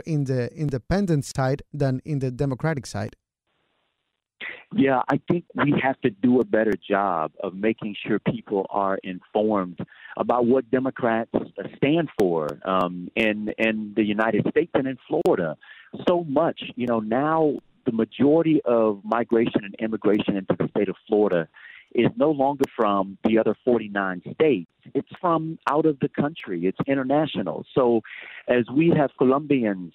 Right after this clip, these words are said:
Speaker 2: and Venezuelans and Puerto Ricans, uh, who are part of the United States but are coming from, you know, the, the, the island territory of Puerto Rico, um,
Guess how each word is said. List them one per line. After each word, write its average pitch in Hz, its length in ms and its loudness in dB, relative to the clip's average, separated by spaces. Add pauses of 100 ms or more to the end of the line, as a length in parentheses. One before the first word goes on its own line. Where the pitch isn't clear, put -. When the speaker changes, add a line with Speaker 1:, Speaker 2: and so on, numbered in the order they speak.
Speaker 2:
and 107 300 -2
Venezuelans 117 880 2 (180)
and 107 400 0
Puerto 120 240 2
Ricans, 110 680 0
uh, 92 260 2
who 123 260 4
are 117 80 2 (160)
part 208 140 2
of 185 100 2
the 139 80 0 (120)
United 107 300 0
States 110 320 0
but 110 200 2 (320)
are 117 100 2
coming 151 460 -6
from, 120 420 0 (180)
you 131 60 2
know, 120 140 4
the, 110 260 2
the, 113 180 0
the 117 140 2
island 131 340 0
territory 139 540 2
of 107 80 -8
Puerto - 320 -2
Rico, 110 460 2 (420)
um, 123 400 -2